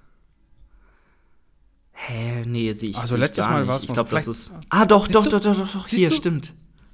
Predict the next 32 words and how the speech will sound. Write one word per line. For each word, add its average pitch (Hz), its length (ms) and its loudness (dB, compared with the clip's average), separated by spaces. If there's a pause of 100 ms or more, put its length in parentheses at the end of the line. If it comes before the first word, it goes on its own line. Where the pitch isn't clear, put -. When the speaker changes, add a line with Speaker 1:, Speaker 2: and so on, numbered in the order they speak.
(160)
Speaker 1:
Ups. - 1300 -8
Ja, 113 200 -12
gut. 117 440 -6 (520)
Ja, 117 200 -8
gut. 101 380 -10
Die - 60 -20
könnte 135 340 -2
man, 113 200 0
die 107 100 -10
könnte 143 280 -2
man 107 140 -2
mal 92 60 -4
Speaker 2:
Also. 87 100 -8
Speaker 1:
umbenennen. 80 500 -10
Da 104 80 -10
hast 107 200 -12
du - 40 -20
recht. - 340 -20 (1120)
Aber, 95 580 -6
ja, - 60 -20 (680)
ist 139 140 0
schon 117 120 -4
okay. 104 320 -10 (260)
Vor 139 140 2
allem, 143 140 2
die, 123 80 -4
ich - 180 -10
weiß 139 160 0
gar 110 140 2
nicht, 113 180 -8
die, 117 160 -2
ähm, 110 540 -6